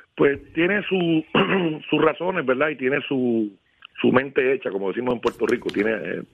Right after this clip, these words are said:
ha analizado esto y, y está convencido de una, de, de una posición o la otra.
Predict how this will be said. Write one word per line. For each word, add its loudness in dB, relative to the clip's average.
ha 0
analizado 0
esto -2
y, -2
y 2
está -2
convencido 0
de -2
una, 0
de, 2
de 2
una 4
posición -2
o 2
la 2
otra. 0